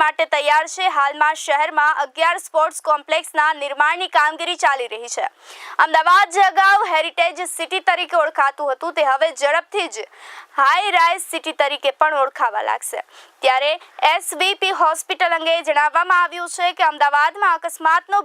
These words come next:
ભોગ બનેલી વ્યક્તિઓને પહેલા અડતાલીસ કલાક સુધી કોઈ પણ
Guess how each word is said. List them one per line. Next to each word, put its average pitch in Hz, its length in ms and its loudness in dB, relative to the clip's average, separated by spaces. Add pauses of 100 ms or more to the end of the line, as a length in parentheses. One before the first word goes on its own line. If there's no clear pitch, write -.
ભોગ 330 260 0
બનેલી 339 420 -2
વ્યક્તિઓને 320 520 0 (100)
પહેલા 302 300 2 (200)
અડતાલીસ 294 520 -2
કલાક 285 400 0
સુધી 311 240 -4 (100)
કોઈ 311 220 0
પણ 359 260 0